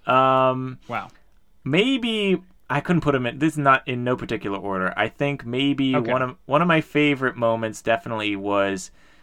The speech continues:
Speaker 1: when we, I don't know, how do I explain this? When we had the three-way tie, or we had a,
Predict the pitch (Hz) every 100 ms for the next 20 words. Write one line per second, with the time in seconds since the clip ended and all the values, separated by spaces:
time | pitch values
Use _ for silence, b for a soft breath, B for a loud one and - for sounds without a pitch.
0 | b b - 110 131 131 127 127 123 123
1 | 120 120 117 - _ _ - - - -
2 | 98 87 87 - 104 95 90 - 90 85
3 | - - b b 123 131 135 151 139 -
4 | 143 143 135 127 - - - - 123 127
5 | 151 135 117